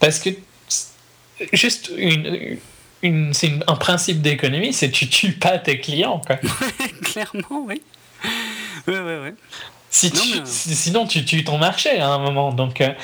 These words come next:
Speaker 1: et en
Speaker 2: Mhm.
Speaker 1: plus, ils, c'est pas comme si, euh, ils tuaient leur marché sur un produit spécifique. Non, ils tuent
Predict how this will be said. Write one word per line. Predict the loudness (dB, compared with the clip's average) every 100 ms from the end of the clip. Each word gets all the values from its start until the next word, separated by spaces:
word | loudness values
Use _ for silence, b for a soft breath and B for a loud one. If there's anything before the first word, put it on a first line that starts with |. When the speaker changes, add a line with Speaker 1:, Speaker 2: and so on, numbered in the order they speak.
| B 0
Speaker 1:
et | 0
en |
Speaker 2:
Mhm. | 2
Speaker 1:
plus, | -2 -2 -10 B B -6 -2
ils, | 0
c'est | 2 2
pas | 4 2
comme | 0 -2
si, | 0 2 2
euh, | 2 0 -2 -4 -6 -10 -2
ils | 2 4
tuaient | 4 4
leur | 2 0 0
marché | 0 2 0
sur | 0 0 2
un | 2
produit | 2 0 2
spécifique. | 0 0 0 2 0 2
Non, | 0 2
ils | 0
tuent | 2 2 2 -2